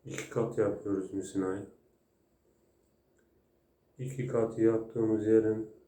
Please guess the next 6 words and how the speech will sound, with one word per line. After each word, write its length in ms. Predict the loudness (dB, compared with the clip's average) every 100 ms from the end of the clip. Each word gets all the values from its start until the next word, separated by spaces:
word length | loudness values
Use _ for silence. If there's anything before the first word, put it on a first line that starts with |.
| _ _ _
şöyle 560 | -6 0 2 2 -2 0
başından 680 | 2 2 -2 -4 -2 -6 -8 -18 _ _ _ _ _ _ _ _ _ _ _ _
şöyle 500 | -4 0 4 4 2
bir 280 | 0 -2 -4 -10 -20 _ _ _ _ _ _ _ _ _ _ _ _ _ -6
düğüm 260 | 0 2 4
atıyoruz. 840 | 2 0 -2 -2 -4 -6 -12